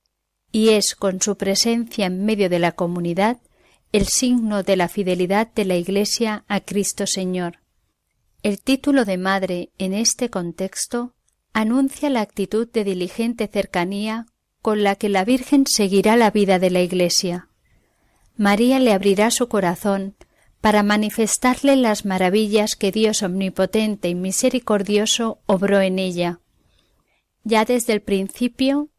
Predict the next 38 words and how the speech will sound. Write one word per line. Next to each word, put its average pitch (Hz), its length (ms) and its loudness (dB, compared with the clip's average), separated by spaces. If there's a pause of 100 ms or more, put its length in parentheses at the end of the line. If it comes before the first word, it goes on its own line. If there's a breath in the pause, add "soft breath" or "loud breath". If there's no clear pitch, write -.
María 220 500 0
desempeña 240 720 0
su 226 220 -4
papel 208 380 -2
de 202 140 -2
madre 226 380 -2
de 233 120 0
la 214 100 0
Iglesia. 185 720 -4 (640)
Su - 120 -2
acción 262 500 0
favorece 208 640 -2
la 214 140 -2
comprensión 190 800 0
entre 196 280 -2
los 180 200 -2
apóstoles, 175 800 -4 (480)
a 202 120 -2
quienes 180 440 -4
Lucas 220 560 -2 (380)
presenta 269 640 0
con 202 240 -4
un 214 160 -4
mismo 226 300 -4
espíritu 208 720 -4 (180)
y 233 80 0
muy 254 220 4
lejanos 214 560 -2
de 196 100 0
las 180 220 -2
disputas 196 720 -2
que 214 120 0
a 202 60 4
veces 226 380 0
habían 208 360 2
surgido 202 540 -2
entre 180 400 0
ellos. 175 480 -4